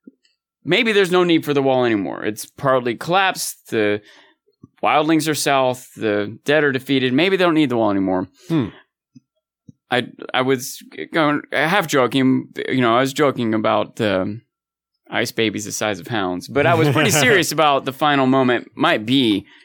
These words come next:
Speaker 1: you know, a corpse opening up to blue eyes. I, I do think that is a, a
Speaker 2: Okay.
Speaker 1: legit possibility.
Speaker 2: Yeah, that would be, that would be the, like,
Speaker 1: But
Speaker 2: yeah, an epilogue-y final scene, yeah.
Speaker 1: but if that was the final scene, then that doesn't leave, 'cause another thing I had considered was that maybe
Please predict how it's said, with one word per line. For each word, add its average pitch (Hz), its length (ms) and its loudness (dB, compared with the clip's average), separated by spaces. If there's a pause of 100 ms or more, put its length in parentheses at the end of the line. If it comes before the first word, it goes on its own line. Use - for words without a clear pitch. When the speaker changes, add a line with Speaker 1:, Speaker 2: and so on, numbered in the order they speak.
(160)
Speaker 1:
you 120 100 -2
know, 104 360 0 (400)
a 127 80 -12
corpse 120 360 -2
opening 107 380 0
up 107 220 -2
to 110 100 -14
blue 101 240 -2
eyes. 67 340 -4
I, 104 200 0
I 131 40 2
do 156 200 2
think 131 260 -2
that 117 220 2
is 101 120 -8
a, 98 100 -4
a - 160 -6
Speaker 2:
Okay. 110 120 0
Speaker 1:
legit 131 240 0
possibility. 123 540 0
Speaker 2:
Yeah, 107 140 -4
that 156 100 2
would 143 80 2
be, 143 120 4
that 147 140 2
would 139 120 0
be 135 100 0
the, 123 100 0
like, 123 120 2 (100)
Speaker 1:
But 120 80 -2
Speaker 2:
yeah, 120 60 -2
an 117 60 -6
epilogue-y 117 420 -2
final 113 260 -4
scene, 113 240 -4
yeah. 110 100 -4
Speaker 1:
but 190 140 2
if 190 100 -2
that 220 180 2
was 190 220 2
the 143 80 -4
final 196 480 0
scene, 135 360 2
then 135 140 0
that 139 220 0
doesn't 139 480 0
leave, 131 300 2
'cause 156 180 -2
another 160 240 2
thing 147 180 0
I 127 120 2
had 117 320 -4
considered 120 400 -2
was 117 220 -2
that 120 100 -2
maybe 123 480 -2